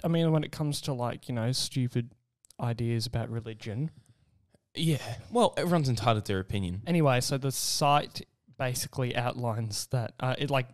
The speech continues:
Speaker 2: It's called biblicalgenderroles dot com.
Speaker 1: I already said that.
Speaker 2: Did you?
Speaker 1: Yeah.
Speaker 2: Okay.
Speaker 1: And it, it, like, justifies reasons for men to be
Speaker 2: M-, it justifies, like, all the stereotypical,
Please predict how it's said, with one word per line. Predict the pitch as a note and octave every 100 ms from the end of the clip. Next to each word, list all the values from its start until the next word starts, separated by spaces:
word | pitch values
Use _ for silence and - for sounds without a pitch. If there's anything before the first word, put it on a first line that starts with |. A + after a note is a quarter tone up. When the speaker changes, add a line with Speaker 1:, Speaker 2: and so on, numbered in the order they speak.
| -
Speaker 2:
It's | C3+
called | - D3+ B2 -
biblicalgenderroles | C#3+ C#3 - C3+ A#2+ A#2 A2 G2+ G2+ G2+ G2
dot | G#2+ -
com. | - G2 F2 - G#2 -
Speaker 1:
I | C3+
already | B2+ B2+
said | - B2 G#2
that. | G#2 -
Speaker 2:
Did | - G2+
you? | D3 - -
Speaker 1:
Yeah. | B2 -
Speaker 2:
Okay. | A2+ - E2+ - _
Speaker 1:
And | D3 C#3
it, | - - _
it, | D3+ D3
like, | C#3 B2+ -
justifies | C#3+ C3 - C#3 C3+ B2+ A#2+ A#2+ - -
reasons | B2 A#2+ B2 A#2+ A2 G#2 G#2+ - D#3 - _
for | - A#2 A2 G#2+ G#2+ - _ _ _ _ _ _ _ _ _ _ _ - _
men | - A2+ A2+ G#2+ G#2
to |
be | G#2 A2+ G#2
Speaker 2:
M-, | A#2 C#3 C#3
it | C#3+
justifies, | B2 F3+ - D#3+ D3 D3 B2+
like, | C3+ -
all | B2+
the | A#2
stereotypical, | A2+ - A#2 A#2 A2+ G#2+ G#2 - G#2 G#2 - G2+ F#2+ F#2+